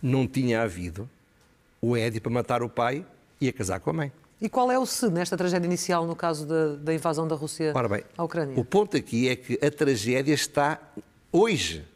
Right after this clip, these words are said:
Speaker 1: numa pessoa. Aliás, a tragédia é sempre individual.
Speaker 2: Uma pessoa.
Speaker 1: É o Putin. Isto é, o Putin é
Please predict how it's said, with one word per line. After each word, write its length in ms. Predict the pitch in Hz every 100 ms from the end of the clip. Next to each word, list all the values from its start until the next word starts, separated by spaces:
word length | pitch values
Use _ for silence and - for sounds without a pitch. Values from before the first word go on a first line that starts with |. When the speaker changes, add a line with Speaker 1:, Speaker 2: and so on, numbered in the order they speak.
| _ _ _ _ _ _ -
Speaker 1:
numa 240 | 147 151
pessoa. 340 | 110 - 110 127
Aliás, 180 | 156 160
a 20 |
tragédia 420 | 175 147 170 170
é 40 |
sempre 360 | 151 170 147 156
individual. 520 | 139 117 120 120 110
Speaker 2:
Uma 40 | 92
pessoa. 300 | 82 143 135 - _
Speaker 1:
É 80 | -
o 60 | -
Putin. 280 | 117 - 101 - - - 160
Isto 180 | 151
é, 40 | 170
o 60 | 185
Putin 580 | 185 - 147 143 156 - -
é 280 | 160 190